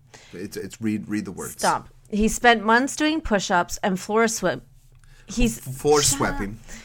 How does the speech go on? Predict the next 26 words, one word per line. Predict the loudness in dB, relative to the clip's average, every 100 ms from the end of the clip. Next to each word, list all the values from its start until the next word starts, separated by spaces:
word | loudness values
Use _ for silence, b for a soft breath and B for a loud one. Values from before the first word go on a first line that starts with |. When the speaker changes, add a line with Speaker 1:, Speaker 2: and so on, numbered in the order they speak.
| B B B B B B -18
Speaker 2:
He | -2 0
spent | 4 6 6
months | 6 4 4 0
doing | 0 0 0
push-ups | 0 2 2 2 0
and | -4 -4
floor | -2 0 2
sweeping | 0 -4 -4 -2 -6 -4
before | -6 -2 0 2
they | 0
even | -2 0 2
had | 2 0 0
him | -2
step | -4 -4 -4 -2
in | -6
the | -4
ring. | -6 -8 -12 -16 _ _ b b b
He | 0
made | 4 6 6
his | 4
debut | 4 4 4 2
with | 2 4
them | 2 2
in | 2
nineteen | 0 0 -2 -2
eighty-six | -2 -4 -4 -4 -4